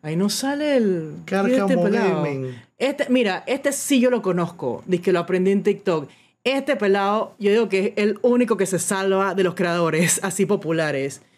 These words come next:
Speaker 1: Él es un peladito colombia-, colombiano, quiero que se está grabando en la escuela. Se llama, que La Granja del Borrego, que él tiene literal una granja. Y el man como que dice que, "Bueno, estoy aquí en mi granja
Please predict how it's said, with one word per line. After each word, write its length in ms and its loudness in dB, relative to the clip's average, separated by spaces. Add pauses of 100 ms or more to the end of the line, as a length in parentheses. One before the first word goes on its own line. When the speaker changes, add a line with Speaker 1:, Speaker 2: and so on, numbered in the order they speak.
(220)
Speaker 1:
Él 180 0
es 120 2
un 220 4
peladito 560 2
colombia-, 520 0
colombiano, 580 0 (400)
quiero 220 2
que 100 2
se 60 -8
está 120 -4
grabando 240 0
en 40 0
la 60 -2
escuela. 440 -2 (640)
Se 180 0
llama, 200 0
que 120 -2
La 80 0
Granja 340 -2
del 100 0
Borrego, 600 -2
que 120 -2
él 80 -2
tiene 240 2
literal 260 0
una 180 0
granja. 600 -6 (340)
Y 100 2
el 80 2
man 200 0
como 280 2
que 140 2
dice 320 2
que, 100 0
"Bueno, 200 2
estoy 160 2
aquí 340 0
en 100 4
mi 80 4
granja 560 2